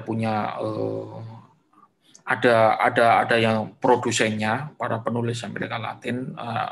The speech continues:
ada penghubungnya dan ada, ada yang menyuarakannya ke, ke benua,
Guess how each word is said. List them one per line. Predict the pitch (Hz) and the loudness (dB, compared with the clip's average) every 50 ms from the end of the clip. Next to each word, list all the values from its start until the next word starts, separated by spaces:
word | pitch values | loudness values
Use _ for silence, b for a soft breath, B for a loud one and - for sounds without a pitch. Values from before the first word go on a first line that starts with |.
| - 131 | -4 -4
ada | 120 117 117 117 113 - - - - | -2 -2 -2 0 0 0 -2 -4 -4
penghubungnya | - 120 123 120 110 107 - - - 113 117 117 113 120 117 | -6 -4 -2 -2 -2 -2 -4 -4 -6 -6 -4 -2 0 0 0
dan | 113 110 110 | 0 0 -2
ada, | - 113 - - 117 117 117 - B B B B B B B B B - | -4 -6 -6 -6 -6 -8 -10 -14 B B B B B B B B B -14
ada | - - 110 | -8 -6 -4
yang | 104 107 104 104 104 107 110 - - _ _ _ _ _ _ _ _ _ _ _ _ _ _ _ _ - | -2 -2 -4 -4 -6 -8 -10 -14 -16 _ _ _ _ _ _ _ _ _ _ _ _ _ _ _ _ -6
menyuarakannya | 110 113 113 113 107 110 107 107 107 - 131 139 139 127 113 110 107 | -4 -2 0 0 0 2 2 0 0 2 2 2 2 2 0 0 -2
ke, | - 110 107 110 117 117 - | -2 -4 -6 -6 -8 -8 -6
ke | 113 110 110 110 - - | -4 -4 -4 -6 -8 -10
benua, | - 117 113 110 107 110 110 107 107 110 113 - - | -10 -10 -10 -10 -10 -10 -8 -8 -8 -10 -12 -14 -16